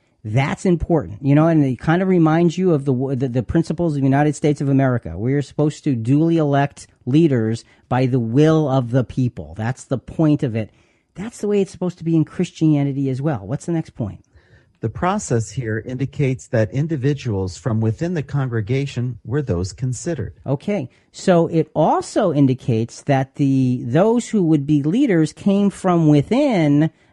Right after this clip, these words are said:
Speaker 1: not appointed from some other high and mighty place from without. That's important as well,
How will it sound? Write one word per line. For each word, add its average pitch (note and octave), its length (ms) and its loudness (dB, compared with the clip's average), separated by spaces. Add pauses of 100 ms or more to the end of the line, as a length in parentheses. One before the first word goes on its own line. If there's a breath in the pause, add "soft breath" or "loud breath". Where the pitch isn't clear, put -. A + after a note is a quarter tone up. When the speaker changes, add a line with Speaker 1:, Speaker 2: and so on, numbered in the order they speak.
Speaker 1:
not G3+ 300 -2
appointed G#3 640 -6
from F3 200 -2
some F3 540 -2
other E3+ 320 0
high E3+ 200 -4
and D#3 200 2
mighty D#3 300 2
place D3+ 340 -2
from B2+ 400 -2
without. B2 420 -4 (280 soft breath)
That's - 280 -10
important B3 600 -2
as F#3 180 0
well, F3+ 460 0